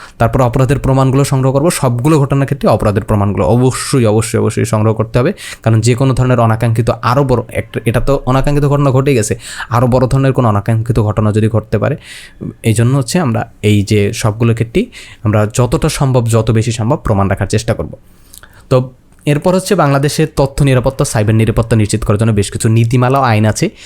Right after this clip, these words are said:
সেগুলোর ভিতরে উল্লেখযোগ্য হচ্ছে তথ্য প্রযুক্তি আইন দুহাজার ছয়, তারপর হচ্ছে তথ্য পু-, সাইবার সিকিউরিটি স্ট্র্যাটেজি দুহাজার চোদ্দো, তথ্য নিরাপত্তা পলিসি গাইডলাইন দুহাজার চোদ্দো, তথ্য যোগাযোগ প্রযুক্তি নীতিমালা দুহাজার আঠারো,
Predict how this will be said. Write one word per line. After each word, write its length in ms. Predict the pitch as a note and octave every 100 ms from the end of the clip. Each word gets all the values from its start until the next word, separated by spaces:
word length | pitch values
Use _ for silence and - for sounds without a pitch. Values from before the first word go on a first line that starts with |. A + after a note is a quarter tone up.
| - -
সেগুলোর 260 | - A#2 B2+
ভিতরে 240 | A#2+ B2+
উল্লেখযোগ্য 320 | A#2 A#2+ A2+
হচ্ছে 140 | A#2 A#2
তথ্য 260 | A2 A2+
প্রযুক্তি 280 | A2 G#2+ G#2
আইন 60 | G#2
দুহাজার 220 | G#2 G2+
ছয়, 400 | - A2 G#2 G2+
তারপর 280 | G2 F#2+ G2+
হচ্ছে 260 | - G2 A2 - - -
তথ্য 240 | A2+ A2
পু-, 140 | A#2+ A#2
সাইবার 340 | - - A2+ A2+
সিকিউরিটি 420 | A#2 A2+ A2 G#2+
স্ট্র্যাটেজি 360 | - A2 G#2+ G#2
দুহাজার 300 | G#2+ G2+ G#2
চোদ্দো, 600 | - B2 A2 A#2 A#2 A#2 - - -
তথ্য 280 | C3 B2+ C#3
নিরাপত্তা 440 | B2 A2+ A#2 -
পলিসি 320 | A2+ G#2+ -
গাইডলাইন 320 | F#2+ G2+ G#2 G2+
দুহাজার 240 | G2+ G#2+
চোদ্দো, 360 | - G2 G#2+ G2+
তথ্য 360 | A2+ A2+ C#3+
যোগাযোগ 300 | C3+ C3+ C3
প্রযুক্তি 280 | C#3 B2 B2+
নীতিমালা 340 | A#2 A2+ A#2
দুহাজার 320 | A2 G#2+ G#2+ G2+
আঠারো, 340 | G#2 A2